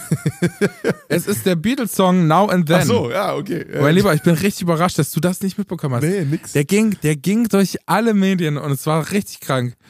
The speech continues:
Speaker 2: Und ich muss sagen, jetzt ist der seit, ich muss mal kurz gucken, seit wann der, wann das Release-Date war. Ähm, meine Notiz. Ah, ich weiß es nicht. Vor drei oder vier Wochen oder so war das.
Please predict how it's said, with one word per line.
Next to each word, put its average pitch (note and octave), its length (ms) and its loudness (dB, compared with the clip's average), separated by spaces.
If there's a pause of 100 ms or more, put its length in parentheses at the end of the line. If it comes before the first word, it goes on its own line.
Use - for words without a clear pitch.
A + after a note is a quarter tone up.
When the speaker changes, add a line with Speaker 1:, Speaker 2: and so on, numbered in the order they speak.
(320)
Speaker 2:
Und D3 100 2
ich F3+ 60 4
muss F#3+ 120 2
sagen, G3 260 0
jetzt E3 220 -4
ist - 160 -8
der G3+ 360 0
seit, D#3 580 -2 (220)
ich A#2+ 100 -12
muss C3+ 100 -2
mal C3+ 160 -2
kurz - 200 -12
gucken, D#3+ 320 -6
seit A2+ 180 -6
wann A#2+ 160 -6
der, A#2+ 300 -6
wann A#2+ 160 -8
das A2+ 200 -10
Release-Date A#2+ 540 -10
war. A2+ 240 -6 (840)
Ähm, A2+ 560 -4 (580)
meine A2+ 240 -6
Notiz. A#2 540 -6 (1400)
Ah, C3+ 180 -4
ich B2 80 -4
weiß B2 200 -2
es A2 80 -8
nicht. G#2+ 180 -6
Vor B2 180 -2 (140)
drei D3+ 260 0
oder C3 140 0
vier D3+ 240 0
Wochen C#3+ 260 -2
oder G#2 180 -4
so G2 180 -8
war G2 100 -8
das. F#2+ 160 -10